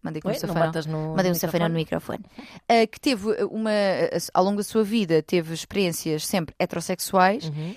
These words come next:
Speaker 1: e que ia estar pela primeira vez com uma rapariga e também estava super insegura,
Speaker 2: Ah.
Speaker 1: porque esta rapariga é, é, era lésbica, ou outra rapariga era lésbica assumida e, e já vivia uma
Speaker 2: E
Speaker 1: relação.
Speaker 2: ela não tinha
Speaker 1: E ela
Speaker 2: experiência.
Speaker 1: Exato,
Speaker 2: Pois, lá
Speaker 1: e
Speaker 2: está.
Speaker 1: se eu não souber trabalhar com pipizão?
Speaker 2: Pois.
Speaker 1: Percebes? Mas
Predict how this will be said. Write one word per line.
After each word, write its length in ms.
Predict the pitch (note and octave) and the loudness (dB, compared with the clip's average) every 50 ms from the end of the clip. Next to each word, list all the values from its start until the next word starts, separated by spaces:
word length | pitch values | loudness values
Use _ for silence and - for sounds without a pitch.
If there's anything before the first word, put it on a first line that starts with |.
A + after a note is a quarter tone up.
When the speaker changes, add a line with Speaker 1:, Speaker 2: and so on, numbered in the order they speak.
| - - | -4 -2
Speaker 1:
e 100 | B3+ A#3+ | -2 -2
que 400 | - - - D4+ C#4 B3 A3+ - - | -2 -2 0 2 2 2 2 0 0
ia 180 | B3+ B3+ A#3+ | 2 2 2
estar 220 | A3+ - - B3+ A#3 | 2 4 2 2 2
pela 100 | - A#3+ | 2 0
primeira 300 | - B3 A#3+ A#3 A#3+ A#3+ | 0 0 2 2 0 2
vez 180 | B3 B3 G3+ | 0 0 0
com 100 | - - | -2 -4
uma 80 | G3+ G#3 | -6 -4
rapariga 420 | F#3 A3 G3 - A3 B3+ C4+ C#4+ | -4 -4 -2 0 0 0 0 0
e 20 | D#4 | 0
também 180 | E4 D4+ E4 | 0 -2 -2
estava 260 | E4 - - E4+ D#4+ | 0 2 4 4 2
super 240 | E4 - E4+ - E4 E4+ | 2 -4 -2 -2 -2 -2
insegura, 320 | E4+ F4 - - - E4+ E4 D4+ | -2 -4 -6 0 4 6 6 8
Speaker 2:
Ah. 600 | D#4 D#4+ D#4+ D#4+ - A3 A3 A3 A3+ A3 A3 A3 A3 | 8 8 6 6 4 2 0 0 0 -2 -2 -4 -4
Speaker 1:
porque 180 | A3 G#3+ F#3 C#4+ | -4 -2 0 -2
esta 200 | C#4+ - - D4 | -2 0 -2 -2
rapariga 680 | B3+ C#4 A#3+ - D4 D#4+ D4+ C4 G#3 F3 F3 D#3+ D3 - _ _ | -2 -2 -2 -2 -2 0 0 0 2 2 2 0 0 -4 _ _
é, 120 | - F3 - | -4 -4 -2
é, 200 | - E3+ D#3+ D#3+ D3+ - - - - | -2 -2 -2 -2 -4 -8 -12 -14 -10
era 220 | - D#3+ D#3 D#3 | -8 -6 -6 -4
lésbica, 480 | D3 D#3 E3+ A3 C4+ E4 - - F3+ - | -2 -2 -2 -2 -2 -4 0 0 0 2
ou 140 | C#3 D#3+ D#3+ | 2 0 -2
outra 180 | D#3 - - | -4 -6 -8
rapariga 300 | E3 E3+ - G3 A#3+ C#4+ | -12 -6 -4 -4 -2 0
era 60 | A#3+ F3+ | 2 2
lésbica 340 | F3+ F3+ F3 F3 F3+ - F#3 | 2 2 2 -2 -8 -8 -8
assumida 380 | - - - F3+ E3+ G3+ B3+ | -8 -6 -4 -4 -4 -2 -4
e, 160 | D4 B3 - | -4 -4 -6
e 20 | G3+ | -4
já 160 | F3+ G3+ F3+ | -2 -2 -2
vivia 500 | E3+ F#3 E3+ F3 F3+ F3+ E3+ E3 E3 - | -2 -4 -8 -6 0 2 2 2 2 0
uma 140 | D#3+ F3 F3 | -2 -2 2
Speaker 2:
E 40 | E3+ | 4
Speaker 1:
relação. 200 | F#3 F#3+ G3+ G#3 | 6 6 6 6
Speaker 2:
ela 40 | G#3 A3 | 6 4
não 80 | A3+ | 0
tinha 200 | G#3+ A3 A#3 A#3 A#3 | -2 -2 -2 -2 0
Speaker 1:
E 140 | A#3 B3+ | 4 4
ela 100 | D4 D#4 | 4 6
Speaker 2:
experiência. 500 | D#4+ F4 E4+ B3 A#3+ A#3 - - - A3 | 6 4 0 0 -4 -6 -8 -10 -8 -6
Speaker 1:
Exato, 460 | F4+ F4+ - - G#4+ G#4 G4 - - F#4 | -6 -4 0 2 2 2 0 0 -2 -4
Speaker 2:
Pois, 40 | |
lá 40 | D#4+ | -4
Speaker 1:
e 320 | E4+ - - E4+ D#4 D#4 G#4 | -4 -2 -2 -4 -2 -2 -2
Speaker 2:
está. 20 | |
Speaker 1:
se 120 | - - | -2 -2
eu 40 | C5+ | -4
não 100 | A#4 - | -4 -4
souber 360 | - - D#4+ - - D3 - | -4 -6 -4 -2 -2 -2 -2
trabalhar 540 | - - - C4+ C4 C4 B3+ C4 B3+ B3 A#3+ | -2 -4 -8 -6 -4 -2 -2 0 0 -2 -2
com 180 | - - B3+ A#3 | -4 -6 -6 -6
pipizão? 460 | - G#3+ - - F3+ D#3+ - - - - _ _ _ _ _ _ _ _ _ | -6 -10 -10 -10 -12 -12 -12 -14 -18 -20 _ _ _ _ _ _ _ _ _
Speaker 2:
Pois. 100 | G3+ G#3 | 2 4
Speaker 1:
Percebes? 380 | C4 G#3 F#3 F3 G#3 - - - - - - - - - _ _ _ | 6 6 6 4 2 -4 -6 -14 -18 -20 -20 -20 -20 -20 _ _ _
Mas 180 | D#4 F4+ E4+ | -2 -2 -2